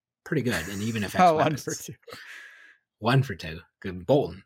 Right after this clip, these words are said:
Speaker 1: We're do-, we're doing it. It gives you a reaction point
Speaker 2: With
Speaker 1: back,
Speaker 2: Go
Speaker 1: too.
Speaker 2: Again.
Speaker 1: Wh-, yeah, yeah,
Speaker 2: Mm-hmm.
Speaker 1: yeah. Uh, reveal the top card of your deck. If it's a yellow card, you draw it, and then you get to charge any card out of your hand. But you have to have a yellow card on top of your deck.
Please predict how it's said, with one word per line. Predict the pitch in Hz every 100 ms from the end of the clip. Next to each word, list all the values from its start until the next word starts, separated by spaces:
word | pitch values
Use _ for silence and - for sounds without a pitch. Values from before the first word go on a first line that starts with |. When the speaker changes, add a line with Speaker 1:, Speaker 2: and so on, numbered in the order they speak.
| -
Speaker 1:
We're | 90
do-, | 95
we're | 90
doing | 104 87
it. | 80 123
It | 135 117
gives | 110 131
you | 127
a |
reaction | 123 131 107
point | -
Speaker 2:
With | 262
Speaker 1:
back, | 254
Speaker 2:
Go | 247
Speaker 1:
too. | 262
Speaker 2:
Again. | 147 - -
Speaker 1:
Wh-, | 95 - 165 - _ _ _
yeah, | 110 120 -
yeah, | 135
Speaker 2:
Mm-hmm. | 120
Speaker 1:
yeah. | 131 - _ _ _ _ - - - - - _ 98
Uh, | 87 92
reveal | 110 160
the | 165
top | - 175
card | 175 165
of | 131
your |
deck. | 98 - - - _ _ _ -
If | 135
it's | 139
a | 110
yellow | 101 147 170 104
card, | - 85 80 80 - _ -
you | 87
draw | 90 98 123
it, | 185 202 _ _
and | -
then | 104
you | 110
get | 110 117
to |
charge | 101 110 98 87
any | 120 117
card | - 80
out | 78 80
of |
your | 139 170
hand. | - - 165 143 - _ _ _ _ _ _ _ _ _ _ _ _ _ _ _ -
But | 110
you |
have | 104
to | -
have | 95 98
a | 87
yellow | 107 135 101
card | 95 82
on | -
top | 101 -
of | -
your | 80
deck. | - -